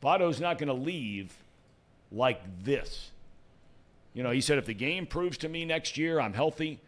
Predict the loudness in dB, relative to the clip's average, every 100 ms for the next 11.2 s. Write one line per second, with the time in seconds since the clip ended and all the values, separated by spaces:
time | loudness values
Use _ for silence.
0 | _ _ -20 -20 -16 -10 -6 -4 -4 -4
1 | -4 -8 -10 -6 -4 -4 -6 -20 -20 -20
2 | -20 -14 -8 -4 -2 -2 -4 -4 -6 -6
3 | -4 -4 -6 -8 -16 -20 -12 -4 0 2
4 | 2 2 2 2 0 0 -2 -8 _ _
5 | _ _ 0 2 4 4 4 4 2 4
6 | 4 4 0 0 0 0 0 -4 _ _
7 | -20 -20 -10 -8 -6 -8 -6 -4 -2 -2
8 | -4 -6 -4 -4 -4 -4 -6 -6 -4 -2
9 | -2 -2 -4 -2 -4 0 2 2 0 -4
10 | -8 -4 -2 0 0 -2 -2 -4 -4 -2
11 | 2 2